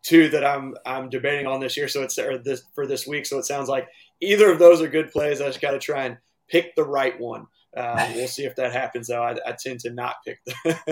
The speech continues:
Speaker 1: <laughs> the right one.
Speaker 2: <laughs>
Speaker 1: But as far as the, the betting angle on this, you know, we mentioned lots of uncertainty around Lance. Uh, I think he's gonna have a pretty big year. You said you're,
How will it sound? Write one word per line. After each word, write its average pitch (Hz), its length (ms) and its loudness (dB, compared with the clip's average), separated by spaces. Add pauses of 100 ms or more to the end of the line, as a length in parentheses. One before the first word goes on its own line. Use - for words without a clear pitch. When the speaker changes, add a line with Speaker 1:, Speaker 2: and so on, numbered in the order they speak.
(240)
Speaker 1:
<laughs> - 160 -14
the - 60 0
right 135 300 2
one. - 580 0
Speaker 2:
<laughs> - 120 -20
Speaker 1:
But 165 100 6
as 170 100 2
far 196 220 6
as 160 120 4
the, 156 280 2
the 143 180 -6
betting 151 360 2
angle 135 300 -6
on 135 140 -4
this, 131 320 -6
you 127 160 -12
know, 123 120 -6
we 127 80 -6
mentioned 127 300 -10
lots 143 260 -4
of 135 200 -10
uncertainty 131 500 -8
around 123 400 -6
Lance. 123 320 -10
Uh, 127 120 -4
I 120 120 -4
think 127 240 -12
he's 123 140 -14
gonna 120 120 -10
have 120 120 -10
a 117 60 -6
pretty 123 200 -6
big 120 160 -6
year. 120 140 -4
You 120 60 -10
said 117 200 -8
you're, 120 220 -8